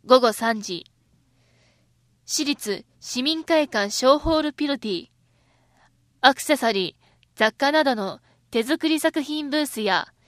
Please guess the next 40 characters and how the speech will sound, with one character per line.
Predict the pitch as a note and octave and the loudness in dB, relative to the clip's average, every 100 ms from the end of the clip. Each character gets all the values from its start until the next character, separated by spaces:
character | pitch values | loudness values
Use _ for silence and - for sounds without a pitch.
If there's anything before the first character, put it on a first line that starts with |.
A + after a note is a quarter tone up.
| _ | _
フ | - A3+ | -10 -4
リ | B3+ C#4 | -2 0
ー | |
マ | C#4+ | -2
ー | C#4 | -2
ケ | G#3 | -4
ッ | |
ト、 | - G3 F3+ _ _ _ _ - | -6 -6 -6 _ _ _ _ -4
飲 | C#4 E4 | -2 2
食 | F4+ E4+ | 0 0
ブ | D#4 | 2
ー | F4 | 2
ス | D#4+ B3+ | 2 -2
も | A3 | 0
あ | G3 | 0
り | G#3 | 0
ま | G#3 | -4
す。 | G#3+ - - _ _ _ _ _ _ _ _ _ _ _ _ _ _ _ _ _ | -6 -10 -20 _ _ _ _ _ _ _ _ _ _ _ _ _ _ _ _ _
問 | - C#4+ D#4+ | 4 6 8
い | |
合 | D#4+ | 6
わ | D#4 | 4
せ | D4 | 2
先、 | D4 C#4 - B3+ - _ _ _ _ _ _ - | -4 -4 -4 -8 -8 _ _ _ _ _ _ -6
直 | A3 - | -6 -4
接 | D#4 D4+ D#4+ | -6 -4 -2
窓 | D4 D4 D4+ | 2 2 2
口 | C#4+ - G3+ - _ _ | -2 -6 -8 -10 _ _
ま | - A3 | -4 0
た | D4 | 4
は | D4+ A3 | 4 2
電 | F#3+ G#3 | -2 -6
話 | G#3+ | -6
で、 | G3+ G3+ - _ _ _ _ - | -4 -6 -8 _ _ _ _ -12
市 | - D4+ | -6 -2
立 | D#4 - G#3 - | -2 -2 -4 -4
市 | - B3 | -8 -6
民 | B3+ D#4+ D4+ | -4 -4 2
会 | E4 D4 | 2 2
館。 | B3 G3+ F#3+ | -2 -6 -10